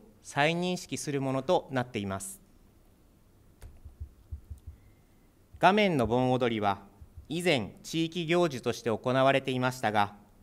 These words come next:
学校運営協議会をきっかけに復活したり、その運営の一端を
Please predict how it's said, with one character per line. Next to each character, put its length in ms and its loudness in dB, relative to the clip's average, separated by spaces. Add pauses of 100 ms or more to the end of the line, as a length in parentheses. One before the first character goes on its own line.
(440)
学 220 4
校 180 2
運 160 0
営 100 2
協 240 0
議 100 -4
会 200 2
を 60 -2
き 120 -16
っ 80 -20
か 120 0
け 120 0
に 120 0
復 180 -12
活 260 -2
し 100 -10
た 120 2
り、 160 -2 (680)
そ 160 -4
の 160 2
運 240 0
営 140 4
の 100 2
一 100 -2 (120)
端 200 8
を 260 4